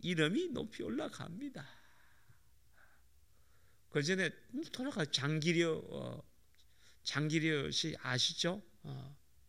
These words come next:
정말 가난한 자들을 위해서 나-, 그런 평생을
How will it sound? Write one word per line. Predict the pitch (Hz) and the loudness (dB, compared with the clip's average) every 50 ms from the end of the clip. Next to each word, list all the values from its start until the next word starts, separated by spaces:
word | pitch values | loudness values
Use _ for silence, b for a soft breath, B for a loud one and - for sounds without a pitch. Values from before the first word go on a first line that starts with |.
| - - - - b b b b b b b b b b - | -20 -20 -20 -20 b b b b b b b b b b -8
정말 | - - 135 156 175 190 185 180 - - - - - - - - - - - - - - - | -4 -2 0 0 0 0 -2 -2 -6 -10 -14 -20 -20 -20 -20 -20 -20 -20 -20 -20 -20 -10 -4
가난한 | - - 139 156 170 180 196 202 208 214 | -2 2 6 6 8 8 8 8 6 8
자들을 | 196 208 196 185 214 214 214 190 185 | 8 8 8 8 6 4 4 4 2
위해서 | - 175 170 160 156 151 147 | 0 0 0 0 0 0 -2
나-, | 151 139 143 151 - - - - | -4 -4 -6 -6 -8 -10 -14 0
그런 | - 202 220 240 226 220 - - - - | 0 2 2 2 -2 -6 -12 -16 -10 -6
평생을 | - - 262 285 277 233 - 269 262 254 190 - | -6 -2 0 0 2 2 2 2 2 0 -2 -2